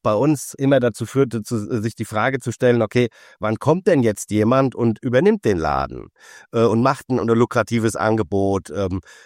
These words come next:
keine Ahnung, hat man ja schon hundertmal gesehen in der Vergangenheit. Gab es denn tatsächlich auch für Sie mal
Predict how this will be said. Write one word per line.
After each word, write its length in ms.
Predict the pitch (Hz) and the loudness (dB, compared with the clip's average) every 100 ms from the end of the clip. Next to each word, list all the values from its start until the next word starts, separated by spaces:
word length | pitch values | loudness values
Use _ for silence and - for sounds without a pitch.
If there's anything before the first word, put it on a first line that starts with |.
| _ | _
keine 220 | - 110 90 | -4 -2 0
Ahnung, 160 | 107 | 0
hat 120 | 104 | 0
man 100 | 113 | 0
ja 40 | 101 | 0
schon 180 | 101 101 | -2 -2
hundertmal 440 | 120 107 107 104 | 0 0 0 0
gesehen 340 | 107 123 147 | 0 2 4
in 60 | 110 | 4
der 100 | 95 | 0
Vergangenheit. 720 | 104 87 87 87 78 80 71 - | -2 -2 -2 -2 -2 -2 -4 -4
Gab 260 | 98 - | -4 -2
es 160 | 185 - | -6 0
denn 200 | 156 147 | 0 0
tatsächlich 760 | 113 104 98 123 - 175 - | -4 -6 -4 -4 -2 -4 -2
auch 320 | - 123 - - | -2 -2 -2 -8
für 220 | - 110 | -2 -2
Sie 260 | 85 104 151 | 0 0 2
mal 400 | 139 127 120 | 4 4 4